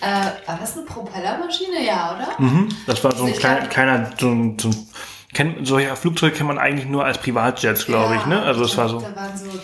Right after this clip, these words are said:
Speaker 1: zwölf Plätze auch noch. Also ich
Speaker 2: Na,
Speaker 1: hab
Speaker 2: ein
Speaker 1: das
Speaker 2: bisschen
Speaker 1: Gefühl,
Speaker 2: mehr.
Speaker 1: der letzte Monat war so der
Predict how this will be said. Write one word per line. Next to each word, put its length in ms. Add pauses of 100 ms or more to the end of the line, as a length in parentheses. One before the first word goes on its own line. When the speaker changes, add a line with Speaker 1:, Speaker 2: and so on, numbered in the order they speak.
Speaker 1:
zwölf 440
Plätze 400
auch 200
noch. 100
Also 180
ich 100
Speaker 2:
Na, 80
Speaker 1:
hab 80
Speaker 2:
ein 60
Speaker 1:
das 80
Speaker 2:
bisschen 240
Speaker 1:
Gefühl, 160
Speaker 2:
mehr. 100
Speaker 1:
der 80
letzte 240
Monat 380
war 180
so 100
der 160